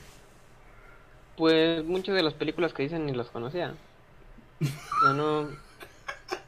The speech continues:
no sé, yo no he escuchado a alguien que diga, "Uy, quiero ver esta película mexicana". Así de mi edad, no.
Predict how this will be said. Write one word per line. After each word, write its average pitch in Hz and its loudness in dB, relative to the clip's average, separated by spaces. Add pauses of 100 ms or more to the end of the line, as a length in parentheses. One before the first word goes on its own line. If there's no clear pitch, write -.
(600)
no 160 0
sé, 135 0 (760)
yo 147 0
no 165 0
he - 0
escuchado 147 0
a 143 4
alguien 147 0
que 143 -2
diga, 131 2 (1160)
"Uy, 135 -2
quiero 143 0
ver 143 0
esta 139 -8
película 131 -2
mexicana". 127 -8 (1120)
Así 139 -8
de 160 0
mi 143 0
edad, 123 2
no. 160 -8